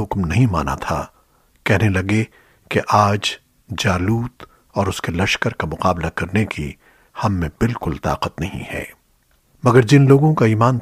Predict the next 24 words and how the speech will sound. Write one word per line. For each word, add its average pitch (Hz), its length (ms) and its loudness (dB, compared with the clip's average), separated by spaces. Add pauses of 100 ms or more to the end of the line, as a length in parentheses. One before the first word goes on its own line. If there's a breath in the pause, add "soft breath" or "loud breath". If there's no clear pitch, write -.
تھا - 240 -2 (520 soft breath)
کہ - 140 0
وہ 104 100 2
اللہ 104 340 2
سے - 140 -6
جا 95 180 0
ملنے 85 340 -2
والے 80 340 0
ہیں، 76 160 -2 (440 soft breath)
انہوں 104 200 0
نے 80 180 -2
کہا 85 280 0 (580 soft breath)
کہ 113 80 2
نہ 92 220 2
جانے 113 420 2
کتنی 95 320 -4
چھوٹی 98 360 -2
جماعتیں 82 540 -2
ہیں 76 180 -4 (500 soft breath)
جو 104 160 0
اللہ 85 400 2
کے - 120 -6
حکم 85 320 -4
سے 69 260 -4